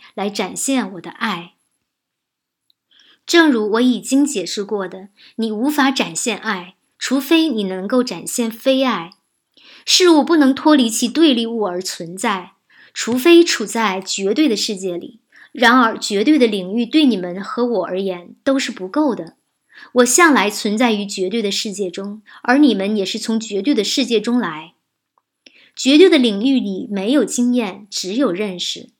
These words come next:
认识是神圣的状态，然而最大的欢乐却是存在。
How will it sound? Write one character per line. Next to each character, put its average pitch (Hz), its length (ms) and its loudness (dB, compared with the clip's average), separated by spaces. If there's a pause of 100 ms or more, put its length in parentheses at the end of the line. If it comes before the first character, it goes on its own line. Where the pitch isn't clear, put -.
(460)
认 294 280 4
识 220 140 0
是 214 160 -6
神 202 320 -4
圣 269 160 0
的 196 80 -2
状 202 300 -2
态， - 360 -14 (260)
然 285 120 2
而 330 140 2
最 339 220 4
大 294 160 2
的 240 100 -2
欢 294 320 0
乐 254 220 4
却 262 180 -6
是 262 100 -6
存 180 400 -10
在。 214 340 -6